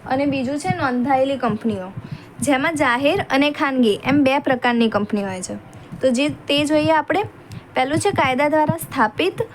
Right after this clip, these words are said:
કંપનીઓ કે કોર્પોરેશન. તો તેમાં છે કેન્દ્ર અથવા રાજ્ય સરકાર દ્વારા પ્રસાર કરાયેલા ખાસ કાયદા હેઠળ નોંધાયેલ કે સ્થપાયેલ કંપની કે કોર્પોરેશન. દાખલા તરીકે જીવન વીમા નિગમ,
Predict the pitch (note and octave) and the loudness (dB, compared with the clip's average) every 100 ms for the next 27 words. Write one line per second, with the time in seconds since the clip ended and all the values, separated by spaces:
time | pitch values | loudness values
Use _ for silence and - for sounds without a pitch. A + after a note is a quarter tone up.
0 | - - C4 B3 B3 C#4+ E4 F#4+ F#4 D#4 | -20 -6 -2 0 2 2 2 0 -2 0
1 | C4 B3 B3 B3 G#3 G3+ G3 F#3 F#3+ - | 0 0 0 0 0 -2 -4 -6 -8 -10
2 | - - - A#3+ C4 B3+ C#4+ D4 D#4+ F#4 | -14 -18 -8 -2 0 2 0 -2 -4 -4
3 | - - - - - A#3+ C4 E4 G4 D#4+ | -6 -10 -6 -4 0 0 2 2 0 0
4 | E4 D4+ A#3 A3 D4 D#4 C#4 C#4+ C#4+ C#4 | 0 0 0 -2 -2 -2 -2 -2 -2 0
5 | A#3+ B3+ F#4 - B3 A#3+ B3 D#4 D#4 D4 | 0 0 -2 -6 0 0 0 -2 0 0
6 | C#4+ C#4+ D#4+ D#4 - A#3+ C#4 - A#3+ G#3+ | 0 0 -2 -2 -2 -2 -4 -4 -2 0
7 | A3 C#4+ D4+ B3+ D#4 F4 - - - - | 0 0 0 -2 -2 -2 -4 -6 -10 0
8 | B3 A#3 A3+ A3+ C#4 D#4+ G4+ - E4 D#4+ | 2 4 4 4 2 2 0 -4 -8 -6
9 | - A#3 - C#4+ C4 B3 A#3+ A3 A3+ A#3 | -4 -4 -2 0 2 0 0 -2 0 0
10 | D4 - - - - - - C4+ B3 A#3 | 0 -4 -16 -20 -6 -4 -2 -2 0 0
11 | G3 F#3+ G3+ F#3 - - - - - - | -2 -6 -10 -12 -14 -20 -16 -16 -14 -16
12 | - - - - B3+ C4+ C4+ D4+ D4+ D4+ | -16 -18 -20 -8 -2 -2 0 0 2 0
13 | D#4 E4+ C#4 C4 C#4 C#4+ B3+ B3+ C4+ C4 | 0 0 0 2 2 2 2 2 2 2
14 | G#3+ G3 | 0 -2